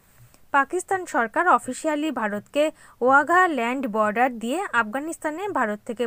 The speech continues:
পঞ্চাশ হাজার টন গম এবং জীবন রক্ষাকারী ওষুধ পরিবহনের জন্য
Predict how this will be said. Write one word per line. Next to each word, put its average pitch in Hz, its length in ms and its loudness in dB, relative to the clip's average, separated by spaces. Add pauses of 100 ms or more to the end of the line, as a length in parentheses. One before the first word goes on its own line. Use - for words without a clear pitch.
(120)
পঞ্চাশ 240 360 -4
হাজার 311 240 -4 (100)
টন 240 260 -2
গম 262 320 0
এবং 233 340 -6
জীবন 262 340 -4
রক্ষাকারী 226 600 -6
ওষুধ 254 360 -6
পরিবহনের 202 540 -4
জন্য 240 300 -6